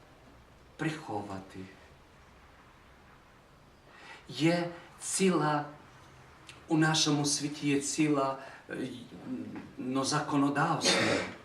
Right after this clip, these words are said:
яке, е, може підтримати. Та це нічого, це мож-, е, це все нормально.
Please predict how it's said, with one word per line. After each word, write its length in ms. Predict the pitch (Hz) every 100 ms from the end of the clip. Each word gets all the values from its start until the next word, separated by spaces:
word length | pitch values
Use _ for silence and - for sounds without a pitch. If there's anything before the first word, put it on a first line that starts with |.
| - -
яке, 640 | 135 143 - 143 151 - - -
е, 220 | 101 95 95 95 - - - - - - - - -
може 380 | 147 151 151
підтримати. 800 | 147 143 135 135 127 110 107 104
Та 160 | 127 185
це 460 | - - - 156 156 - -
нічого, 560 | 131 131 - 139 131
це 240 | 127 - 123
мож-, 460 | 117 123 139 - - - -
е, 180 | 127 127
це 420 | 127 131 123 120 - - - - -
все 440 | - - 160 156 -
нормально. 720 | 120 139 135 123 117 95 85